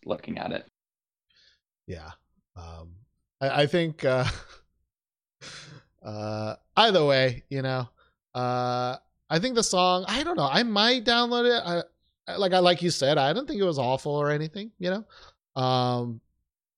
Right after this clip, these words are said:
Speaker 2: but, uh, I don't think I can sit through the first minute, you know, and I'm a big,
Speaker 1: <laughs>
Speaker 2: like, it needs to hit immediately. Like, I'm very, like, A D D when,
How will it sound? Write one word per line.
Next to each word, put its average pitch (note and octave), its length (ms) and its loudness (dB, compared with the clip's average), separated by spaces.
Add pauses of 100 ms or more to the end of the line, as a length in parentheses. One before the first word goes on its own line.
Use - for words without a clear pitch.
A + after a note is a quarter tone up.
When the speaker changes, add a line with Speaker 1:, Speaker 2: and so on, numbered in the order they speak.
(240)
Speaker 2:
but, A#2+ 640 -6 (680)
uh, C3+ 180 -4
I B2 180 0
don't E3+ 180 0
think C#3+ 160 -2
I C3+ 100 2
can A#2+ 160 -4
sit A#2+ 220 -2
through A2+ 160 -6
the G#2+ 80 -8
first A2 360 -6
minute, A2+ 400 -6 (580)
you B2+ 120 -2
know, G#2 200 -6
and C#3 160 2
I'm F3+ 180 6
a D#3+ 100 8
big, E3+ 280 6
Speaker 1:
<laughs> C3+ 140 2
Speaker 2:
like, B2+ 280 0 (1000)
it D#3 120 2
needs D#3+ 200 2
to D3 80 2
hit C3+ 200 2
immediately. C#3+ 560 2
Like, A#2 180 0
I'm A2+ 220 -4
very, A#2+ 520 0 (640)
like, G#2 160 -6
A A#2 140 2
D A#2 120 -2
D A#2 320 0
when, A2+ 220 -4